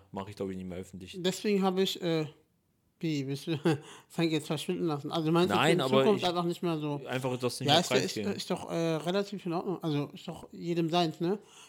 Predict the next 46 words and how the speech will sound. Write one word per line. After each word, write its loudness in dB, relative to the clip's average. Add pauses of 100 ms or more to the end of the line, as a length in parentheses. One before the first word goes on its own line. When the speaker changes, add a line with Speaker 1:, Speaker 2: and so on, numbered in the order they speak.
(120)
Speaker 2:
Deswegen 2
hab 4
ich -4
ja 2
einen -2
Private-Account -2
so -4
jetzt -2
irgendwie -6
gemacht. 0 (540)
Ich -6
finde, 4
das, -4
äh, -20 (380)
sollte 0
sich -4
ein -12
bisschen 0
so, 0 (340)
ich -4
hab, 0 (640)
wenn 2
ich 0
es -2
machen 2
will, 4
hab -6
ich -6
auch -4
keinen 0
Bock, -2
dass -4
jeder 0
das -2
sieht. -8
Weißt -4
du, -8
wie -6
ich -8
das 0
meine? 0
Speaker 1:
Mhm. -4 (180)
Speaker 2:
Dann 0
sollen 4
vielleicht 0
meine 0